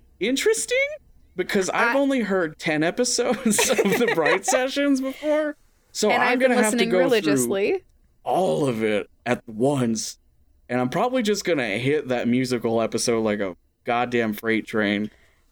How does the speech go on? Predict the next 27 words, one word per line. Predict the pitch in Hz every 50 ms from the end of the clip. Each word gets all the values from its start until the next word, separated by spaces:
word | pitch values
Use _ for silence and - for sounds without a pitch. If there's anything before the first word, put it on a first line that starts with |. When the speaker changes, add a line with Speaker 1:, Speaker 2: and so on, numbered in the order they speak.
| _ -
Speaker 1:
And | 226 233
it | 226
Speaker 2:
Gavin, | 220 208 214 214
it's | 220 220 - -
so | - - - - - - - 214 208 208 208 208 208 214 233 233 _ _ _ _ _ _ _ _ _ _ _ _ _ _ _
fucking | - - - - - - - - - 214 202 - - 208 196 180 185 185 190 - _ _ _ _ _ _ _ _ _ _ _ _ _ _ _ _ _ _ _ _ _ _
good. | - 180 170 175 - 202
Speaker 1:
It | 226
was, | 226 285 233 208
Speaker 2:
It's | -
Speaker 1:
like, | 277 302 269
Speaker 2:
so | 220 196 202
Speaker 1:
number | 269 247 208 196 175 160
two | - - 277
Speaker 2:
fucking | - 175 185 - -
Speaker 1:
in | 170 147
Speaker 2:
good. | 113 123 123
Speaker 1:
soundtrack | 127 - - - 143 120 123 139 147 135 - - 110 107 104
on | 113 104 104
Spotify | 104 - - 110 117 113 123 120 - - 104 107 107 107
the | 110 110
day | 113 110 110 110 107
it | -
came | - - 107 104 -
Speaker 2:
Yeah. | 330 339 -
Speaker 1:
out. | - 202 -
Like, | - 320